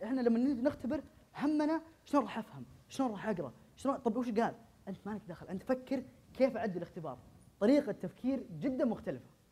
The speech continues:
كيف أقدر أخلي وقت صالحي؟ ما فهمت؟ وحط لنفسك دائمًا باك اب بلان. ما فهمت هذه الكلمة، ما فهمت هذه الجملة، وش الطرق اللي تساعدني أفهم؟ لا تفكر يعني لا، مو-، ما فهمت خلاص أنا ما أقدر أخش. لا.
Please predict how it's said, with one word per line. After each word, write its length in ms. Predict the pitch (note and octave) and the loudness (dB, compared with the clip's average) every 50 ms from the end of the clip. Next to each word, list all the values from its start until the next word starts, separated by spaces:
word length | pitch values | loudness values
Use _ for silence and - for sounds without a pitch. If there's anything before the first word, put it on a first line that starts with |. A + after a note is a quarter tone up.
| _ _ _ _ _ _ _ | _ _ _ _ _ _ _
كيف 180 | - C4 C4+ C#4 | 6 6 6 6
أقدر 180 | B3+ A3+ A3 G#3+ | 6 2 2 0
أخلي 200 | A3 A#3+ A#3+ G#3+ | 0 0 0 0
وقت 140 | G#3 - | 0 -2
صالحي؟ 300 | - - F3 D3 C#3 D#3 | -4 -8 -10 -8 -8 -6
ما 160 | D#3+ F3+ B3+ B3 | 0 0 0 2
فهمت؟ 300 | - G#3 G#3+ C4 C#4+ C#4 - - - - - - - | 2 0 0 0 0 -2 -4 -16 -20 -20 -20 -12 -4
وحط 640 | F#3 A#3+ C#4 - - - - - - - C#4+ C#4+ A3+ | -2 -2 -2 -2 -4 -12 -14 -8 -2 -2 0 2 2
لنفسك 260 | A3+ C4 A#3+ B3 G#3 | 2 2 2 -2 0
دائمًا 280 | F#3 A#3+ A#3 A3+ G#3 | 0 2 2 2 0
باك 240 | G3 E3+ A3+ A3 A3 | 2 2 2 2 2
اب 100 | G3 F#3+ | -4 -4
بلان. 200 | - F3+ C#3+ C3 | -4 -6 -4 -2
ما 100 | F#3 B3 | -2 -2
فهمت 300 | A#3+ A#3 A3 B3+ B3 - | -2 -2 -2 -4 -2 -2
هذه 100 | A#3 A3+ | -2 -4
الكلمة، 280 | G3+ - - G#3+ F#3 D#3+ | -4 -4 -4 -6 -4 -2
ما 140 | D#3+ A3 A3+ | -2 0 2
فهمت 180 | A#3+ A#3 A3 | 2 4 4
هذه 80 | A#3 G#3+ | 4 2
الجملة، 320 | F#3+ G#3+ A#3 A3+ B3+ B3+ - - - - - - - _ - | 2 2 0 0 0 -2 -4 -10 -20 -20 -20 -20 -20 _ 2
وش 160 | A3 C#4+ C4+ | 2 4 4
الطرق 180 | D#4 - D4+ D4 | 4 2 4 2
اللي 140 | A#3 A#3+ A3 | 4 2 2
تساعدني 400 | - B3+ A#3 A3 B3 G#3+ G#3 A3+ | 0 2 4 4 4 4 4 0
أفهم؟ 300 | A3 - C#3 G#2+ A2+ D#3 | -4 -6 -14 -12 -8 -8
لا 100 | C4 C4+ | -8 -6
تفكر 280 | - C#4 - - F#3 - F3+ | -8 -12 -12 -12 -14 -12 -10
يعني 180 | F3 E3+ F3 | -8 -6 -4
لا، 80 | F#3+ A#3+ | -2 -2
مو-، 140 | A#3+ A3+ A#3+ | 0 0 0
ما 140 | F#3 A3 A3 | 2 0 2
فهمت 200 | G#3 G3+ G#3 G3+ | 2 0 -4 -4
خلاص 280 | - F#3 E3 D3 - | -4 -6 -6 -4 -6
أنا 100 | D#3 E3 | -8 -8
ما 80 | D#3+ D#3 | -8 -8
أقدر 140 | D#3 C3+ C#3 | -10 -10 -12
أخش. 220 | - E3 D#3+ - - _ _ - | -12 -14 -16 -18 -20 _ _ -10
لا. 180 | F3 E3 - | -10 -10 -10